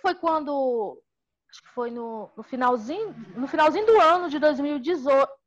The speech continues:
dezoito, eu conheci a Cris, né? Que a Cris veio, é, com a intenção assim, já que vamos somar, vamos fazer uma, uma associação, é, legalizada, bonita, pra gente botar esse povo e ajudar esse povo. Eu falei, fechou.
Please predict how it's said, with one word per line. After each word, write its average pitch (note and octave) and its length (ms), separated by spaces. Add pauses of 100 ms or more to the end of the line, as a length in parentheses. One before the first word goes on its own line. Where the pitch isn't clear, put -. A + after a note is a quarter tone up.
dezoito, C#4 600 (600)
eu C#4+ 140
conheci E4+ 300
a G4 100
Cris, G4 480 (380)
né? B3 220
Que D4 140
a B3 100
Cris C4 360
veio, C4 460 (220)
é, A3+ 420
com - 100
a C4 60
intenção C4+ 440
assim, C4+ 220
já F4 220
que E4 120
vamos D4+ 240
somar, B3+ 580
vamos D4 260
fazer C4 460 (400)
uma, C4+ 300
uma B3+ 200
associação, C4+ 920 (320)
é, A#3+ 180
legalizada, C4 880
bonita, C4 640
pra B3+ 140
gente B3+ 380
botar C4+ 240
esse D4+ 180
povo C#4+ 380
e C4+ 60
ajudar B3+ 280
esse B3 180
povo. D4 340
Eu C4 40
falei, D#4 260
fechou. A4 560